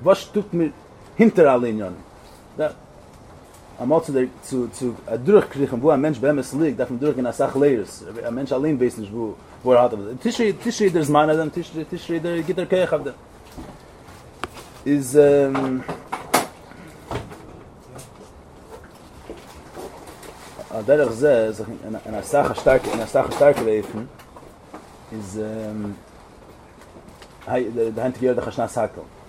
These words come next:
דער רבי זאג זייער שטארק געקאכט אין, אין, אין, אין האקל, אין דער גאנצער האקל. און דאס איז איינע פון די זאכן, וואו דער רבי אימער ווארט, אינטערעסאנטע זאך. וואס איז עפעס, דא מצוה, יעדער מוצאי שנת השמיטה, דער, דער אכטע יאר פון דער, פון דער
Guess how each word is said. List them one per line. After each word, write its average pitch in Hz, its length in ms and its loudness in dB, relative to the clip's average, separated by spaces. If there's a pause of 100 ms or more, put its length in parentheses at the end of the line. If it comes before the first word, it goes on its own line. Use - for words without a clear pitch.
(440)
דער 120 80 -2
רבי 120 80 -2
זאג 113 100 -4
זייער 117 160 -2
שטארק 110 180 -4
געקאכט 107 380 -6
אין, 101 100 -8 (100)
אין, 98 240 -8 (100)
אין, 98 260 -10 (100)
אין 104 100 -8
האקל, 104 260 -8
אין 98 40 -12
דער 98 100 -8
גאנצער 104 400 -8
האקל. 147 240 -6
און 98 140 -10
דאס - 100 -20 (280)
איז - 80 -10
איינע 160 140 0
פון 139 140 -2
די 123 60 0
זאכן, 127 340 0
וואו 113 80 -8
דער 113 120 0
רבי 131 120 -2
אימער 110 180 -4
ווארט, 127 200 0
אינטערעסאנטע 110 500 -6
זאך. 104 240 -2 (720)
וואס 147 160 4
איז - 100 0
עפעס, 135 300 2
דא 117 160 2
מצוה, 123 400 -4
יעדער 123 380 -2 (380)
מוצאי 131 280 -2
שנת 120 220 -8
השמיטה, 110 380 -8
דער, 107 340 -4
דער 110 240 0
אכטע - 220 -2
יאר 107 320 -2 (180)
פון 107 120 -8
דער, 104 220 -6
פון 101 200 -12
דער 95 340 -6